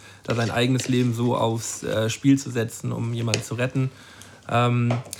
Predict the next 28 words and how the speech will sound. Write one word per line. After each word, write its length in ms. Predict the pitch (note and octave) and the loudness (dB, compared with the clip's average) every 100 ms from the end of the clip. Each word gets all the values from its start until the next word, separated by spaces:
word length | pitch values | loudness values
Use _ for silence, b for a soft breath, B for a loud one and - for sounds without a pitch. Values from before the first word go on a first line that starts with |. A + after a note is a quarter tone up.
| B - | B 0
ich 140 | - | 2
warte 240 | - - | 2 2
tatsächlich 420 | F3+ F3 G3 E3 E3 | -2 0 0 0 0
auch 120 | D#3+ | 2
immer 140 | F#3 E3+ | 2 2
noch 140 | D#3 | 2
auf 120 | D3 | 0
den 100 | D#3 D3+ | 0 4
Moment, 440 | C#3+ C#3+ C#3 D#3+ B B B | 4 6 4 0 B B B
dass 200 | C3+ - - | -2 -2 4
irgendjemand 680 | G3+ F#3+ C#3+ D3 C#3 C#3 | 4 4 -2 2 4 4
irgendwann 360 | F3 F3+ D#3 C#3 | 2 2 2 4
mal 140 | C#3 | 4
in 40 | C#3 | 4
irgendeinen 360 | D#3 C3+ C3+ A#2+ | 0 2 0 2
Hafen 260 | D3+ C#3 | 0 0
reinfällt. 460 | G#2+ G2+ G#2 G#2 G2 | -2 -2 -2 -2 -2
Ich 60 | D3+ | -2
hab 100 | F#3 | 2
immer 160 | G3 | 2
den 120 | F3+ D#3 | 4 2
Gedanken, 520 | D3 F3+ F#3+ D3+ G#3 B B | 2 -2 0 0 -2 B B
schon 240 | - D3 | 2 4
seit 180 | B2+ C3+ | 4 2
Ewigkeiten, 720 | F3+ C#3+ - A#2+ G#2 C3 E3 B B B B B B | 4 2 2 0 0 0 -2 B B B B B B
ich 220 | - G3+ D#3 | 0 0 4
würde 340 | D#3+ D3+ D#3+ | 4 6 2
direkt, 680 | D#3+ - A2+ F3 F#3 - | 2 2 4 2 0 -6